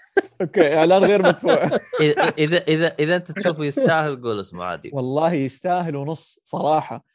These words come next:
Speaker 3: مهم.
Speaker 2: اسمهم Second Chance Hub، أو،
Speaker 1: أوكي.
Speaker 2: آه، اسمهم الفرصة، فرصة ثانية؟ إيش اسمه؟ Second Chance.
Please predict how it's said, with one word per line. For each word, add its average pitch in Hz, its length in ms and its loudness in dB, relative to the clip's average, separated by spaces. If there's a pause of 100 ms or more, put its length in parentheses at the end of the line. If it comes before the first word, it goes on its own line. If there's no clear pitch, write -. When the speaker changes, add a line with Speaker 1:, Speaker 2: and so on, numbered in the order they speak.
(180)
Speaker 3:
مهم. 113 140 -6
Speaker 2:
اسمهم 165 360 -2
Second 180 480 -2 (160)
Chance 156 480 -8
Hub، 143 180 -2 (720)
أو، 135 140 -2
Speaker 1:
أوكي. 143 260 2
Speaker 2:
آه، 117 840 -6
اسمهم 160 340 -8
الفرصة، 143 380 -10 (240)
فرصة 160 220 -12
ثانية؟ 240 420 -10 (180)
إيش - 100 -20
اسمه؟ - 240 -20
Second 170 300 -12
Chance. - 460 -18